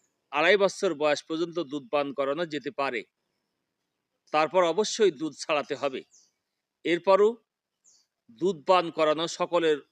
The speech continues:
ঐকমতে হারাম। বাচ্চার দুধ ছাড়ানো মুশকিল হলে সূরা বুরুজ লিখে বেঁধে দিলে সহজেই দুধ ছেড়ে দিবে। সময় মতো শিশুর দাঁত না উঠলে সূরা কাফ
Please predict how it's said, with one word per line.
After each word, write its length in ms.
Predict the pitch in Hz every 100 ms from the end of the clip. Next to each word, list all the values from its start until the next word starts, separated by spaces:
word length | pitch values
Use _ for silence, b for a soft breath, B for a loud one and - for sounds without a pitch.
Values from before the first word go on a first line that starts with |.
| _ _ _ _ _ _ _
ঐকমতে 500 | 151 151 175 190 180
হারাম। 500 | 143 139 147 143 92 _ _ _ _ _ _ _ _ _ _ 120
বাচ্চার 460 | 120 185 - 214 160
দুধ 180 | 156 220
ছাড়ানো 420 | - 202 190 190
মুশকিল 460 | 175 175 - 220 202
হলে 280 | 208 214 233 - _ _ _ _ _ _ _
সূরা 420 | - - 180 175
বুরুজ 340 | 147 160 208 185
লিখে 280 | 151 175 170
বেঁধে 280 | 151 151 160
দিলে 400 | 160 170 190 233 - _ _ _
সহজেই 560 | - - 156 180 180 151
দুধ 240 | 123 175
ছেড়ে 320 | 135 - 139
দিবে। 260 | 127 117 101 - _ _ _ _ _ _ _ _ _ _ _ _ _ _ _ _
সময় 360 | _ - 190 208
মতো 240 | 202 190
শিশুর 380 | 185 190 165 170
দাঁত 240 | 139 160 143 -
না 140 | 165 156
উঠলে 400 | 185 - 160 107 _ _ _ _ _ _ _ _
সূরা 320 | - 170 160
কাফ 400 | - 156 160